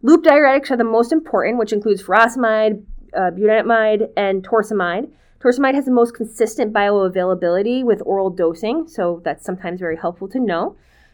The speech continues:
And diuretic resistance can occur if you aren't using an adequate diuretic dose,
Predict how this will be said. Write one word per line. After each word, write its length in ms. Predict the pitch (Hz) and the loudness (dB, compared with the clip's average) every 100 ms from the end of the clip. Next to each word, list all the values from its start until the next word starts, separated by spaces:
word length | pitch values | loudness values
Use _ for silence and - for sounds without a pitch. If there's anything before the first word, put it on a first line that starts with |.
| _ | _
And 140 | - 247 | -2 2
diuretic 680 | 277 349 311 254 277 285 - | 4 4 4 2 2 -4 -4
resistance 600 | 233 190 185 208 294 277 | -4 -2 -2 -2 -2 -6
can 160 | - | -2
occur 380 | 226 214 - 220 | -4 -4 -4 -2
if 200 | 165 208 | -2 -4
you 160 | 233 - | -6 -6
aren't 280 | 185 269 311 | -4 -2 0
using 280 | 330 392 | 0 0
an 160 | 339 - - | -2 -6 -6
adequate 600 | 196 214 220 - 233 - | 0 0 0 -2 -4 0
diuretic 540 | 208 190 185 190 190 | -2 0 0 -2 -4
dose, 460 | 208 170 277 - | -4 -2 -2 -6